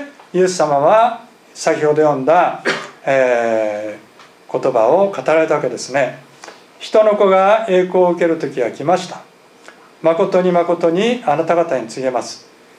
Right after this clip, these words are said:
一粒の麦がもし地に落ちて死ななければ、それは一つのままです。しかし、もし死ねば、豊かな実を結びます。自分の命を愛する者はそれを失い、この世でその命を抜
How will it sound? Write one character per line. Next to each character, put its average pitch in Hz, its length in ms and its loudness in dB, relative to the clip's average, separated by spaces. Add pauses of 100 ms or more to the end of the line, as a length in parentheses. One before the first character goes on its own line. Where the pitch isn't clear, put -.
(220)
一 254 240 0
粒 208 300 0
の 185 160 4
麦 190 320 0
が 185 320 4
も 233 120 2
し 226 360 -4 (240)
地 233 180 -6
に 220 100 -2
落 185 140 0
ち - 60 -12
て 180 100 -2
死 - 160 -4
な 208 100 4
な 202 140 0
け 190 100 -2
れ 170 100 4
ば、 180 400 2
そ - 180 -4
れ 196 80 2
は 185 120 2
一 202 200 -2
つ 226 80 -8
の 165 120 0
ま 143 140 -2
ま 160 120 0
で 113 100 -4
す。 - 240 -16 (400)
し - 140 -12
か 247 120 2
し、 226 140 -4
も 240 120 2
し 254 140 -4
死 - 160 -4
ね 208 120 4
ば、 202 400 4
豊 185 240 0
か 175 100 0
な 151 100 0
実 147 180 -2
を 156 100 2
結 147 240 -8
び 160 80 -2
ま 143 120 -4
す。 - 240 -12 (680)
自 139 160 -2
分 214 180 2
の 208 100 4
命 185 300 0
を 175 80 4
愛 175 80 2
す 175 140 -4
る 190 80 0
者 170 200 0
は 160 100 4
そ 170 160 -2
れ 170 100 2
を 170 40 4
失 165 340 2
い、 226 280 -2 (300)
こ 175 120 -2
の 180 80 2
世 175 160 4
で 180 300 2 (140)
そ - 180 0
の 214 80 -2
命 226 380 0
を 180 120 2
抜 226 440 -2